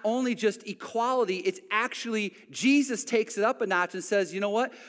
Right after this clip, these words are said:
We're to love our enemies. We're to pray for our enemies. We're to pray for those that are different than us. We're to edify and we're to encourage and we're to build up those who are not like us." That's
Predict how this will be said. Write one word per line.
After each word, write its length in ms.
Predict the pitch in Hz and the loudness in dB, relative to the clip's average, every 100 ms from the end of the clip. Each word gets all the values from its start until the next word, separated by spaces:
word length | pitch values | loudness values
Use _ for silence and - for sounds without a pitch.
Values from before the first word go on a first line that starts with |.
| - | -16
We're 360 | - 180 233 294 | -4 4 6 4
to 500 | 294 254 233 214 185 - - | 2 0 2 0 -4 -12 -6
love 800 | 151 175 214 247 269 269 226 214 - | 0 4 6 6 6 4 2 -8 -2
our 220 | 208 415 | 2 4
enemies. 560 | - 254 269 220 151 - - | 4 2 2 2 0 -4 -10
We're 200 | 180 262 | -2 2
to 120 | 247 | 4
pray 800 | 185 - - - 214 247 294 277 220 - | 2 -2 -8 2 6 8 8 4 0 -6
for 180 | - 220 | 2 4
our 120 | 214 | 6
enemies. 380 | 190 208 208 180 | 4 2 2 -2
We're 140 | 185 262 | 0 2
to 140 | 240 - - | 2 -2 -14
pray 400 | - 226 254 302 | 0 4 6 6
for 160 | - 233 | 2 2
those 220 | 220 202 | 2 2
that 120 | 208 | 2
are 160 | 190 - - | 2 -2 0
different 320 | 202 208 185 | 0 0 0
than 100 | 185 | 0
us. 220 | 175 165 | 0 -2
We're 100 | 208 | 0
to 180 | 240 208 - - - - | 2 2 0 -20 -14 0
edify 640 | 220 285 285 254 202 185 175 | 4 6 4 4 4 4 2
and 120 | 202 | 0
we're 120 | 247 | 2
to 180 | 214 165 - | 2 2 -4
encourage 800 | 196 196 - - 285 294 262 - | -6 -4 -2 0 2 4 4 4
and 100 | 196 | 0
we're 120 | 220 226 | 0 0
to 120 | 180 - - | 0 -4 -8
build 460 | 123 233 302 302 247 - | 2 6 6 4 0 0
up 320 | 240 247 - | 2 0 0
those 340 | 202 208 196 | 2 2 2
who 140 | 214 202 | 0 2
are 180 | 196 | 2
not 380 | 147 180 196 190 | 0 0 2 2
like 260 | 185 170 185 | 0 0 2
us." 220 | 165 - - - | 0 -2 -16 -20
That's 680 | 127 190 214 226 220 - - | 0 2 4 0 -2 -10 -10